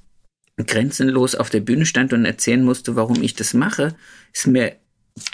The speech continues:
beim drüber nachdenken eingefallen, dass ich nicht irrelevant sein will.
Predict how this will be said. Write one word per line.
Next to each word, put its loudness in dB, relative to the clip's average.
beim 0
drüber 0
nachdenken 0
eingefallen, -2
dass 0
ich 0
nicht -2
irrelevant 0
sein -2
will. -6